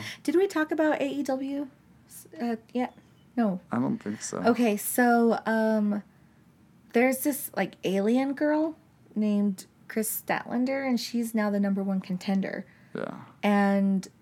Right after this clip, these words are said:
Speaker 1: so the Nightmare Collective, which is Brandy Rhodes and Awesome Kong, and this girl named, I wanna say, like, Melissa Garcia, <laughs> but I'm probably not getting it right at all.
Speaker 2: <laughs> Very plain.
Speaker 1: She's the fan that they took out and shaved her head.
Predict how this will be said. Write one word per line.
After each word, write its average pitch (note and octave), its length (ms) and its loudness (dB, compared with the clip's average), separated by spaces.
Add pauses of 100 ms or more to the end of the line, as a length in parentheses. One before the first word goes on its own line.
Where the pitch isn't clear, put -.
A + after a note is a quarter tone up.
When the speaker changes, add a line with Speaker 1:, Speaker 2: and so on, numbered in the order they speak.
Speaker 1:
so - 220 0
the G3+ 100 2
Nightmare B3 360 4
Collective, F#3+ 580 -4
which - 160 -10
is - 100 -16
Brandy F3+ 380 -4
Rhodes F#3+ 880 0
and F#3 640 -2 (460)
Awesome F#3 340 -2
Kong, F#3+ 520 0
and F#3 200 -2
this F#3 200 -6
girl G#3 340 0
named, G#3+ 480 0
I - 180 -8
wanna F#3 280 -2
say, F#3+ 320 -2
like, - 260 -8
Melissa - 400 -6
Garcia, G#3+ 600 0
<laughs> A3+ 120 2
but G#3 100 2
I'm F#3 220 2
probably F#3 500 -4
not F3 220 -4
getting F#3 240 -2
it F3 100 -2
right - 180 -2
at F3+ 100 2
all. E3 200 2
Speaker 2:
<laughs> A2+ 140 -6
Very A2+ 400 2
plain. G#2 240 -4
Speaker 1:
She's B3 260 4
the D4+ 120 4
fan G3 720 2
that F#3 140 -2
they G#3 140 -2
took G3 320 -4
out F3+ 180 -2
and F#3+ 320 0
shaved F#3 320 -2
her F#3 120 -4
head. - 440 -6